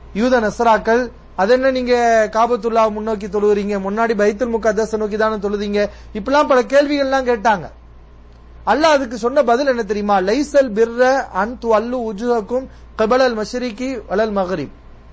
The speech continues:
கிழக்கு நோக்கியோ மேற்கு நோக்கியோ உங்களுடைய முகங்களை திருப்புவது நன்மை இல்லை.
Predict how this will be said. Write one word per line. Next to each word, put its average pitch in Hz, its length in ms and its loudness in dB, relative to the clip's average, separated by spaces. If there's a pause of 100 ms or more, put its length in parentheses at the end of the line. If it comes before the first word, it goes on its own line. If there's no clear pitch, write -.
(260)
கிழக்கு 294 360 2
நோக்கியோ 262 440 2
மேற்கு 247 320 2
நோக்கியோ 240 280 0
உங்களுடைய 233 400 2
முகங்களை 247 360 2
திருப்புவது 226 640 0
நன்மை 214 360 0
இல்லை. 170 220 -4